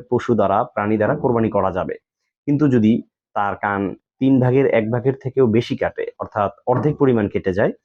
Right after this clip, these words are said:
তাহলে কোনো কোনো ফুকাহায়ে কেরাম বলেছেন যে অর্ধেকের থেকে কম কাটলেও শুদ্ধ হবে, কিন্তু অর্ধেকের থেকে বেশি যদি কেটে যায় তাহলে কোনো অবস্থাতেই কোরবানি শুদ্ধ হবে না।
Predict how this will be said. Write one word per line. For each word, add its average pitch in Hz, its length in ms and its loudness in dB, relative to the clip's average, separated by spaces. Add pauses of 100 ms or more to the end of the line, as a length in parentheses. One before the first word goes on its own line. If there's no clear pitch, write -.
(440)
তাহলে 113 160 -2
কোনো 143 200 0
কোনো 156 160 2
ফুকাহায়ে 135 380 -2
কেরাম 120 240 0
বলেছেন 98 440 -2
যে 95 120 -2
অর্ধেকের 135 480 0
থেকে 147 240 -4
কম 143 240 0
কাটলেও 151 360 0
শুদ্ধ 98 260 -4
হবে, 85 240 -6 (380)
কিন্তু 107 240 -2
অর্ধেকের 131 500 2
থেকে 120 220 0
বেশি 110 280 0
যদি 113 200 0
কেটে 98 260 -4
যায় 131 140 0
তাহলে 104 260 -2
কোনো 101 200 -4
অবস্থাতেই 98 400 -4
কোরবানি 98 280 -2
শুদ্ধ 87 220 -10
হবে 95 200 -6
না। - 100 -16